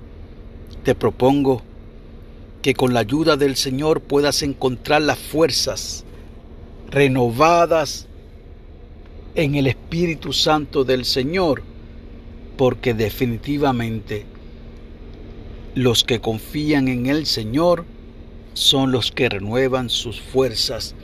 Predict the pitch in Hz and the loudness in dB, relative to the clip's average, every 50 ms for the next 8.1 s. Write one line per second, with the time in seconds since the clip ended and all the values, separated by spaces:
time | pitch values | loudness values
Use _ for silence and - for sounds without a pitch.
0 | - - - - - 190 147 135 - 160 139 127 120 147 156 160 165 170 147 143 | -16 -16 -10 -2 0 0 0 0 2 2 2 4 4 4 4 4 2 2 0 0
1 | 123 120 123 143 151 156 156 156 156 160 143 - - 160 143 139 135 135 131 123 | 0 2 2 2 4 4 4 2 2 0 -2 -2 0 0 0 2 2 2 2 2
2 | 117 - - - - - 139 143 151 147 143 143 135 135 123 117 110 - - - | 0 0 -4 -4 -2 0 2 2 2 2 0 -2 0 0 0 0 -2 -6 -10 -16
3 | - - - - - 170 151 - - 175 160 151 131 143 139 131 117 135 147 156 | -16 -18 -14 -8 -6 -6 -6 -4 0 2 2 4 4 4 4 4 6 6 6 6
4 | 165 170 165 143 127 - - - - - - 208 180 160 160 165 165 165 180 175 | 4 4 2 0 -2 -6 -10 -16 -16 -8 -4 -4 -4 -4 -4 -4 -4 -2 -2 -2
5 | - - - 160 175 185 - - 175 160 180 180 151 - - 165 151 147 135 147 | -4 -4 0 2 2 0 2 2 2 2 2 0 -2 -2 0 2 4 4 4 4
6 | 160 180 190 190 175 151 135 - - - - - 147 139 147 165 196 185 - - | 4 4 4 2 2 -2 -6 -8 -12 -16 -14 -8 -4 -2 0 2 2 0 0 0
7 | 180 175 - - 165 151 147 - 165 156 156 151 143 143 165 202 214 214 196 175 | 0 0 0 0 0 0 0 -2 -6 -4 -2 0 2 2 2 2 2 2 0 -4
8 | 170 | -6